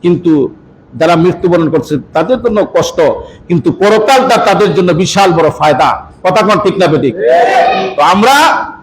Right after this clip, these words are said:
যারা বেঁচে আছে, যারা অসহায় অবস্থায় আছে, তাদেরকে আমাদের যতটুকু পারা যায় সাহায্য সহযোগিতা করা দরকার,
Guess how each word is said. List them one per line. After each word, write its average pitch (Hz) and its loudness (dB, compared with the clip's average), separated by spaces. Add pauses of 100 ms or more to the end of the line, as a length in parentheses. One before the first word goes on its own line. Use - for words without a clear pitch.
(120)
যারা 180 2
বেঁচে 185 0
আছে, 165 -2 (460)
যারা 185 2
অসহায় 202 2
অবস্থায় 202 2
আছে, 190 -2 (640)
তাদেরকে 180 0
আমাদের 156 0
যতটুকু 277 0
পারা 214 2
যায় 170 2
সাহায্য 160 0
সহযোগিতা 156 0
করা 151 0
দরকার, 208 0